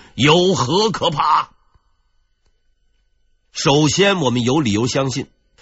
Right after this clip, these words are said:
祖承训先生吹了牛，因为虽然李成梁很猛，似乎也还没干过如此的壮举。打下手的祖承训那就更不用说了。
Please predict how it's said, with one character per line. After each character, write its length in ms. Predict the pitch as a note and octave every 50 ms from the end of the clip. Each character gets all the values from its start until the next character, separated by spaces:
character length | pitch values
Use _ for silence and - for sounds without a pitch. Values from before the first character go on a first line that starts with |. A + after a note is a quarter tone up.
| _ _ _
祖 320 | - - C3+ C3+ C#3 C3+
承 280 | - - D3 F#3+ A3+ A3+
训 280 | - C4 A#3 D#3+ A2+
先 260 | F#2 B2 A#2 G#2+ G#2
生 180 | G2 F#2+ C#2+ - _ _ _
吹 220 | - - G3+ G#3 F#3+
了 80 | C#3 F#2+
牛， 300 | E2+ D#2+ D#2+ F#2+ - - _ _ _ _ _ _ _ _ _ _ _ _ _ _ _ _ _ _ -
因 180 | B2+ D3 D3+
为 140 | C#3 B2+ C3+
虽 280 | B2 - A#3+ B3 B3+ A#3+
然 240 | E3 C#3+ D3 D#3 -
李 280 | G#2 G#2+ A2 G2 E2+ D#2+
成 260 | - - G#2+ D3 E3+
梁 180 | C#3 A2 C#3 D3
很 260 | - D3 A#2 A#2 D3
猛， 500 | G#3 B3 A#3 - G#2+ D#2 A#1 D#2+ A#2 - - _ _ - _ -
似 260 | - - - D3 A#2
乎 300 | - - C#3 C#3 B2+ - - - -
也 160 | G2+ F#2 -
还 160 | - - A#2+
没 320 | A#2 F#2+ E2+ E2+ G#2 D3+
干 300 | G3 - G#3 F3 A#2+ F#2
过 140 | D2+ D#2+ D2+
如 320 | D#2+ G2 C3+ D#3+ G#3+ C#4+ C4
此 220 | - - - -
的 120 | - -
壮 320 | D#2 - D#3 - B1+ B1+ B1
举。 180 | - - - _ _ _ _ _ _ _ _ _ _ _ - - - -
打 240 | - D3+ D3 C#3+ E3
下 340 | F3+ - E4+ - A#3+ F#3 D3+
手 240 | A#2 C3+ A2+ G#2+ A2+
的 120 | D#3+ E3+
祖 300 | - - - G#2 F2 E2
承 240 | E2 E2 F2+ C#3 F3+
训 440 | F3 - C4+ C#4 B3+ F3 A2 D#2 - - -
那 220 | E2 F2 - -
就 160 | - - B1+ -
更 320 | - - C3 B2 F#2 D#2+
不 160 | C2 - G#2
用 160 | C3 G#2+ D#2
说 260 | C#2 - C3+ D3+ D#3 C#3+
了。 100 | -